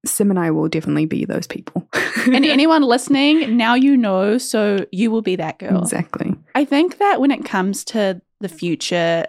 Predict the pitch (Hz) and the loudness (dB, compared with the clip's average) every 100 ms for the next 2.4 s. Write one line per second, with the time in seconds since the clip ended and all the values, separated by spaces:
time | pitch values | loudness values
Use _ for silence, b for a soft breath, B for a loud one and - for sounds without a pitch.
0 | - 170 170 175 - 165 165 160 156 - | -6 -8 -8 -10 -6 -4 -4 -4 -4 -6
1 | 175 - 175 156 190 170 175 175 175 175 | -6 -4 -6 -6 -6 -6 -6 -8 -8 -8
2 | 175 156 160 | -8 -6 -6